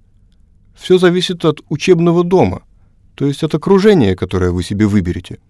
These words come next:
Слышите? Окружение. Именно оно определит того человека, которым вы станете завтра. Или вы полюбите ближнего,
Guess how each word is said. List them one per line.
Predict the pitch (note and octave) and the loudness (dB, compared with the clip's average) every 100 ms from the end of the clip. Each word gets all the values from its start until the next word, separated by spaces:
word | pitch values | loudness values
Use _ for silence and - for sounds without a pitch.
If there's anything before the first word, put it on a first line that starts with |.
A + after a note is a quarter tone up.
| _ _ _ _ | _ _ _ _
Слышите? | - G#3+ - - F2+ - _ _ _ _ E3 | -10 -8 -6 -6 -8 -8 _ _ _ _ -8
Окружение. | F#3 - G#3+ D#3 A2+ B2+ B2+ C3 B2+ B2+ _ _ _ _ _ _ _ _ _ _ | -8 -4 -2 0 4 4 4 0 -2 -6 _ _ _ _ _ _ _ _ _ _
Именно | C#3+ E3+ F#3 F#3+ F#3 | 0 0 0 0 2
оно | F#3 A#2 | 4 4
определит | G2+ A2+ B2 F3+ - _ | 4 0 0 -2 -4 _
того | A#2 A#2 | 0 0
человека, | - A2+ C3 G3 C#3 - | 0 0 2 0 -2 -6
которым | A2+ D3 E3+ | -6 -4 -2
вы | A#2 | -2
станете | - - G#2 A#2 A2+ | -4 -4 -4 -4 -6
завтра. | G2 F2+ - - - _ _ _ _ _ _ _ _ _ _ | -4 -4 -6 -18 -20 _ _ _ _ _ _ _ _ _ _
Или | B2+ A#2 | 0 2
вы | A2 G#2 | 2 2
полюбите | A2 A#2 G#2 G#2 | 2 4 0 -2
ближнего, | G2+ B2 F3+ F3+ F3 E3 | 0 2 2 2 0 -4